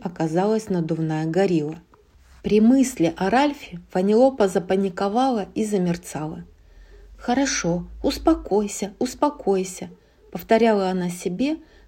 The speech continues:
пытаясь перевести дух. "Я просто позвоню ему после гонки. Все будет хорошо". Червяк оказался поблизости – и сразу же заметил глюк Ванилопы.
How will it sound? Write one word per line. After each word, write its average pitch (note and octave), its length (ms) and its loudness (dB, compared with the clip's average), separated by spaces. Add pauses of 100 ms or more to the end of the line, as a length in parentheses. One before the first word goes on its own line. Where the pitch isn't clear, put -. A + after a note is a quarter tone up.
пытаясь D#4 460 2
перевести A3 580 -2
дух. F3+ 420 -2 (500)
"Я E3+ 200 -4
просто C#4+ 480 2
позвоню F3+ 600 2
ему D4 280 6
после C4 460 0
гонки. F3 640 0 (460)
Все D#4+ 300 2
будет C4 320 0
хорошо". A#3+ 680 0 (680)
Червяк G#3+ 520 0
оказался A#3+ 580 0
поблизости – F#3 840 -4 (440)
и - 40 -10
сразу C4+ 500 4
же G#3 160 2
заметил G#3 560 4
глюк F#3 400 2
Ванилопы. F3 680 -2